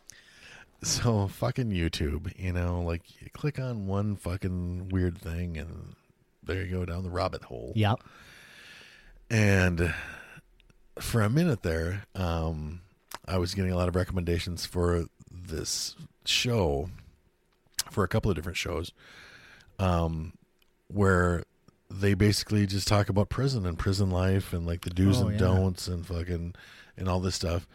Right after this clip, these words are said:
Speaker 1: Um, and it's not necessarily, and it's not like, you know, "Don't fuck around or you'll want," like, or "This'll happen." It's mostly, like, telling funny stories and, and it really, like, the ones that I was watching anyway,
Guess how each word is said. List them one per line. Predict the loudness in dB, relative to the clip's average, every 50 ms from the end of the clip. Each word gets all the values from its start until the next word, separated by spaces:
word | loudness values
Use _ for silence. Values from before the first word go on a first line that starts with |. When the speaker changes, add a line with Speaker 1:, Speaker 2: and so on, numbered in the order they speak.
| -20 -20 -20 -20 -20 _ _ 0
Speaker 1:
Um, | 2 2 4 4 2 2 0 -2 -4 -8 -10 -14 -16 _ -20 -20 _ _
and | 0 2 4 6 6 6 6 4 2 0
it's | 0 0 0 0 0 0
not | 0 2 4 4 4 2 2
necessarily, | -2 -2 -2 -2 -2 -2 0 2 4 6 6 6 4 4 2 2 2 2
and | 6 6
it's | 8 6 6 6
not | 4 4 4 4
like, | 4 4 4 2 0 -4 -14 _ _ _ _ _ -20 -20 _ _ -20 -12 -8
you | -4 -2
know, | 0 2 2 0 0 -2 -4 -8 -14 -20 -12 -6
"Don't | -4 -4 0
fuck | 2 2 4 4 4
around | 4 4 6 4 6 6
or | 6
you'll | 6 6 4
want," | 4 2 0 2
like, | 0 0 2 2
or | 2 4 4 4
"This'll | 4 4 4 4 4
happen." | 4 4 4 2 0 -2 -2 -6 -12 -20 -20 -20 -20 -20 _ 0
It's | 2 2 2 4 4
mostly, | 6 6 6 6 4 4 4 6 6
like, | 6 6 4 2 2 -2 -8 -20 -20 _ _ _ _
telling | -2 2 4 6 6 6 4
funny | 2 0 0 0 0 0 0
stories | -2 0 0 2 4 4 6 6 4 4 4 4 2 2 2 0 0 -2
and, | -2 -2 -2 -4 -4
and | -2 -2 0 0
it | -2 -2 0
really, | 2 4 4 4 4 4
like, | 4 4 2 2 0
the | 0
ones | 2 2 2 2 2
that | 2
I | 2 2
was | 2 2 2
watching | 0 0 -2 -2 -2 -2 -2
anyway, | 0 0 0 0 0 0 0 0 -2